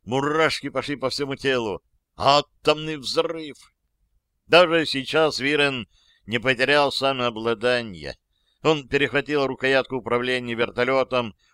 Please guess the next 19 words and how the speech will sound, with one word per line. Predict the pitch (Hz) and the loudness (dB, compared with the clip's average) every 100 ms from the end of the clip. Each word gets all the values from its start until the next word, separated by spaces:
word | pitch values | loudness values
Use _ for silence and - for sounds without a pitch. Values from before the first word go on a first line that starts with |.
| _ | _
у | 120 113 | -4 -2
выпустившего | 135 156 147 - 135 123 - 127 | -2 -2 -4 -4 -4 -6 -4 -2
ее | 123 123 117 123 | -2 -2 -2 -2
летчика, | 120 113 123 - - 117 120 110 _ _ _ _ | -2 -2 -4 -4 -10 -2 -2 -2 _ _ _ _
стараясь | - 160 190 180 - | 0 4 6 4 0
не | 160 | -4
смотреть | - 139 139 147 160 151 - - | -2 -2 -2 0 0 0 -4 -10
на | 107 113 | 2 2
разгорающееся | 113 90 110 131 131 120 120 120 101 107 | 2 0 2 4 4 0 -6 -8 -6 -6
на | 101 | -4
земле | 90 101 101 123 110 _ _ _ - | -6 -6 -2 -2 -2 _ _ _ 2
атомное | 120 - 117 107 104 95 | 2 4 -2 -6 -6 -8
пламя, | - 104 120 117 107 - _ _ _ _ _ | -2 2 4 2 -2 -8 _ _ _ _ _
на | 104 | -2
поднимающуюся | 107 131 156 170 160 147 147 - | 0 0 2 2 2 -2 -4 -4
на | 135 127 | -4 -2
горизонте | 127 127 135 147 135 123 | -2 -2 -2 -2 -4 -4
гору | 120 135 127 | -2 0 2
огня, | 120 110 117 127 127 | 0 -2 0 2 0